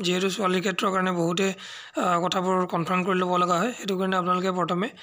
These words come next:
আহ, ফাৰ্ষ্ট ফ-, ফাৰ্ষ্ট অফ অল আপোনালোকে কনফাৰ্ম কৰি ল'ব জবটো কেনেকুৱা হয়, জেনুইন হয় আৰু, আহ, তেওঁলোকে কেনেকৈ প্ৰভাইড কৰিব চেলাৰী,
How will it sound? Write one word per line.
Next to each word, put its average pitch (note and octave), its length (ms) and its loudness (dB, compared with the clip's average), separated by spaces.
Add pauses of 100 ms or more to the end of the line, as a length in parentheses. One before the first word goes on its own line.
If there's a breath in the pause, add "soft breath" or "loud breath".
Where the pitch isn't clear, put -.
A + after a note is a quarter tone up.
(480 loud breath)
আহ, E3 240 0
ফাৰ্ষ্ট F3+ 300 -2
ফ-, F#3 240 0
ফাৰ্ষ্ট F#3+ 280 -2
অফ G#3+ 60 -2
অল G3+ 180 2
আপোনালোকে F#3+ 300 0
কনফাৰ্ম F#3+ 380 0
কৰি G3 180 2
ল'ব F#3 160 2
জবটো F3 360 -2
কেনেকুৱা F3 400 0
হয়, F#3+ 260 -2 (120)
জেনুইন F3+ 440 2
হয় G3 240 0 (560 loud breath)
আৰু, F3 400 2 (400)
আহ, E3 120 2
তেওঁলোকে E3+ 300 -2
কেনেকৈ F3 300 0
প্ৰভাইড E3+ 340 0
কৰিব F3 260 -2
চেলাৰী, E3+ 480 -2